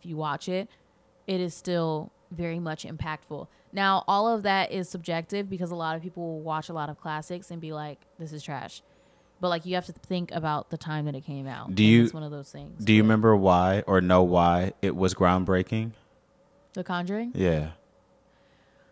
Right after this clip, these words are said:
Speaker 1: I personally feel like it was groundbreaking because during that time, there wasn't a lot of scary movies that were good coming out, for one. Two,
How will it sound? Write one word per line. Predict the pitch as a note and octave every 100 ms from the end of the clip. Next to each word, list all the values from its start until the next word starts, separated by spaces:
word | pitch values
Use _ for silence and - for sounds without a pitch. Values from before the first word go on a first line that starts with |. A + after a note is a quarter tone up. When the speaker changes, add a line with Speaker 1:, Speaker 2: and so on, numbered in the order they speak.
| _ _ _ -
Speaker 1:
I | A3+ C4+
personally | - D4 - B3+
feel | A3 A3+
like | A3 G#3+
it | G3
was | G3 F3+
groundbreaking | F#3+ F#3 F#3 F3+ F3 G3 F#3
because | F3 E3+ F3+ F3 -
during | F#3+ G3 G#3
that | G#3 F#3 -
time, | - F3+ F3+ F3+
there | F3 E3+
wasn't | F3 F3+ F3 -
a |
lot | E3+ E3+ D#3+
of | E3+ E3
scary | - F3 E3
movies | E3 D#3+ D#3+
that | D#3
were | D#3
good | D3 D#3+ F#3
coming | G3+ F#3+ G3+
out, | G#3 -
for | F#3+
one. | E3 D3+ D3 F3+ _ _ _ _ _ _
Two, | - B3+ C#4 C4 F#3+ F3 F#3+